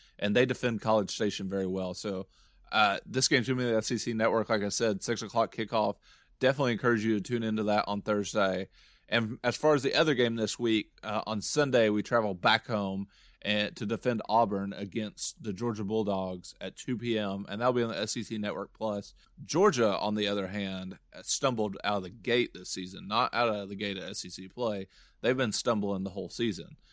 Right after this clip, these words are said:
They are four, five, and three. Georgia is definitely a team that we should circle, that if we struggle against A and M, we, we're hoping we don't, but if we struggle against A and M, we need to come back and kick the mess out of Georgia. One, 'cause they're Georgia, but two,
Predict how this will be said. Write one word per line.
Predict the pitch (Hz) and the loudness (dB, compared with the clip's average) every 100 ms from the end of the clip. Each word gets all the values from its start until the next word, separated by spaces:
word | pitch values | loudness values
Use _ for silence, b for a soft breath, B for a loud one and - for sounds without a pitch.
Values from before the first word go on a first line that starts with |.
| b b | b b
They | 123 | 4
are | 120 | 4
four, | - - 127 135 135 131 | 2 -2 0 2 2 0
five, | - 120 120 104 | 4 6 6 2
and | 101 101 | -4 -6
three. | - 107 110 104 101 101 _ _ _ _ - | -6 -4 -2 -2 -2 -6 _ _ _ _ -10
Georgia | - 151 143 139 120 | 2 2 6 6 6
is | 110 107 110 | 4 2 2
definitely | 131 135 147 123 | 2 0 0 0
a | 113 101 | 2 0
team | 98 123 120 117 107 - | -2 -4 -4 -4 -8 -6
that | 110 95 92 | -2 0 0
we | 101 123 | -2 -2
should | 131 120 | 0 -2
circle, | - 127 123 135 123 113 | 0 2 2 0 -2 0
that | 101 | 0
if | 95 95 - | 0 -2 -6
we | 110 123 | -4 -2
struggle | - - - 151 151 143 147 127 | -2 -4 -2 2 2 2 -2 0
against | 135 139 143 | -2 -2 2
A | 135 | 2
and | 131 | 2
M, | 131 131 127 117 - _ _ _ | -2 -2 -4 -10 -16 _ _ _
we, | 113 107 113 | 0 2 2
we're | 87 113 | 2 2
hoping | 113 131 131 | 4 2 2
we | 113 | 2
don't, | 107 113 113 101 | 4 4 2 0
but | 107 | -2
if | 104 | 0
we | 139 | -2
struggle | - 143 131 | 0 2 2
against | 127 120 - | 2 0 0
A | 120 | 2
and | 117 | 2
M, | 113 110 107 101 b b _ _ | 2 4 2 -2 b b _ _
we | 117 120 131 127 | 0 4 4 4
need | 113 117 107 | 4 2 2
to | |
come | 110 110 101 | 0 0 2
back | 95 90 | 2 0
and | 104 | -4
kick | 98 107 - | -4 -6 -4
the | 107 | -4
mess | - 107 | -2 -2
out | 101 87 | -2 -2
of | |
Georgia. | 87 95 87 90 85 | -4 -4 -4 -6 -6
One, | 98 123 127 | 2 2 2
'cause | 120 | 0
they're | 98 | -2
Georgia, | 92 107 107 98 92 | 0 2 2 2 -4
but | 92 - | -6 -4
two, | 123 113 101 | 2 2 2